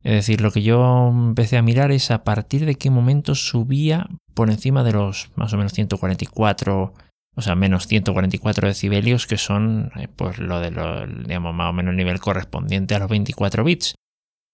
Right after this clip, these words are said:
Y eso empezó a ocurrir en el segundo cincuenta y tres coma seis siete siete. ¿De acuerdo? Es decir, en el cincuenta y tres por ciento, mm, vino a ocurrir eso. Vino a haber una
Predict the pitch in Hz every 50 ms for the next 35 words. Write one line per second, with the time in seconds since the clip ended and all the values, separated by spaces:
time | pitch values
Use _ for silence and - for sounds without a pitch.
0 | _ _ _ _ - 139 143 143 143 147 - - - _ _ _ _ _ _ _
1 | _ _ _ - 156 151 - - - 170 160 147 - 139 127 - 143 135 131 127
2 | - 127 131 147 151 156 135 123 117 110 107 - - 110 107 120 127 135 135 131
3 | 139 135 - - 120 110 - - 107 101 101 104 101 - 107 120 127 123 - -
4 | - 110 101 101 101 95 95 92 - - - 120 117 104 - 123 110 110 104 -
5 | - 82 - - - _ _ _ _ _ _ _ _ _ - - - - 107 107
6 | 110 - - 107 110 110 101 98 - - - _ _ _ _ _ _ _ _ -
7 | - 92 90 90 87 85 80 - 90 92 - 80 85 90 90 - 110 117 - -
8 | - 127 120 120 - 156 165 170 165 - - 180 185 185 - - - - _ _
9 | _ _ _ _ - 123 113 110 107 104 117 123 131 - 110 104 104 104 113 120
10 | 120 120 117 110 - - - 95 101 123 131 - - - - - 98 - - -
11 | - - - _ _ _ - - 101 98 98 98 107 107 110 113 110 104 202 -
12 | 110 117 120 117 113 101 -